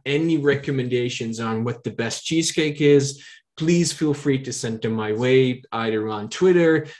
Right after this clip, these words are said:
Um, I think we're gonna post this on, uh, on YouTube as well, so you could put a, uh, uh, a link on there too.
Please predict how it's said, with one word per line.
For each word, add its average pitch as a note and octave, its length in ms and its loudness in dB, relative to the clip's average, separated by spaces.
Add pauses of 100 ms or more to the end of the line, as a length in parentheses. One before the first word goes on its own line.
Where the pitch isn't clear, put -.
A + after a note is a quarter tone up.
(160)
Um, A2+ 460 -4 (560)
I B2+ 60 -4
think C#3+ 180 4
we're C3+ 80 4
gonna C3+ 160 4
post C3+ 320 0
this A#2+ 240 -4
on, A#2 320 -4
uh, A#2 160 -4
on A#2 100 -8
YouTube B2 480 -4
as A#2+ 160 -8
well, C#3+ 300 4
so C#3 160 -4
you B2 160 -4
could C3 200 -4
put A#2 240 -6
a, A2 320 -4
uh, G#2+ 80 -8
uh, A2 500 -8 (280)
a B2 100 0
link C3 320 4
on A2+ 200 0
there G#2+ 180 2
too. G#2+ 300 -2